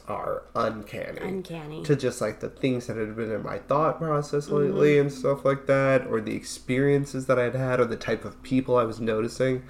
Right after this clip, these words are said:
Speaker 2: Yeah.
Speaker 1: And I was like, "This is a trip." So I totally get that feeling that you're talking about.
Speaker 2: It's a weird feeling, but it's good. It
Speaker 1: And people are getting that right now.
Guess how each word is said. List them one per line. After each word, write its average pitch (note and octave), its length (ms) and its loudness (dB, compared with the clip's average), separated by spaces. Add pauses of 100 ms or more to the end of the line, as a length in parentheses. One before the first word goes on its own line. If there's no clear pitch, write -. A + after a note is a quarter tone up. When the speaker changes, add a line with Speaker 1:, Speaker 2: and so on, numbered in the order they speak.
(160)
Speaker 2:
Yeah. F#3 220 -2
Speaker 1:
And C3 100 -2
I C3+ 120 4
was C3 120 0
like, - 260 -4
"This - 240 -10
is C3 140 -8
a A2+ 80 -6
trip." - 580 0 (200)
So A2 220 2
I G#2+ 80 2
totally C3 380 0
get A2 120 -4
that - 200 -2
feeling G#2+ 220 -6
that - 100 -4
you're - 100 -8
talking - 360 -6
about. - 500 -8
Speaker 2:
It's - 100 -12
a A#3 60 -2
weird C4 220 0
feeling, G3 360 0
but F3 80 -4
it's E3+ 180 -8
good. F3 220 -6 (260)
It - 100 -2
Speaker 1:
And C3 180 4
people F3 240 4
are D3+ 80 8
getting C#3+ 240 4
that D#3+ 180 4
right C#3+ 180 4
now. E3 460 4